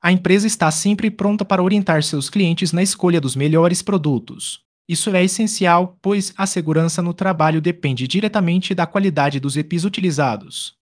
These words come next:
Você pode confiar que a nova epi está sempre um passo à frente, acompanhando as tendências e mudanças no setor.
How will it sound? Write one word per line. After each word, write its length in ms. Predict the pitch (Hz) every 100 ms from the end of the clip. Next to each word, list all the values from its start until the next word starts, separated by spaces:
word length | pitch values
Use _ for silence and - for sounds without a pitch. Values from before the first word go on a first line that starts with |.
| -
Você 180 | 123
pode 280 | 151 208 202
confiar 500 | 220 220 196 185 170
que 100 | 175
a 60 | 175
nova 300 | 131 135 147
epi 240 | 151 151
está 240 | 175 - 170
sempre 280 | - 185
um 100 | 190
passo 360 | 180 160 180 190
à 40 | 180
frente, 560 | - 156 - - -
acompanhando 640 | - 180 240 233 180 185 196
as 80 |
tendências 560 | 196 208 185 196 196 175
e 40 |
mudanças 440 | 180 180 185 190 165
no 100 | 156
setor. 540 | - 147 170 123 104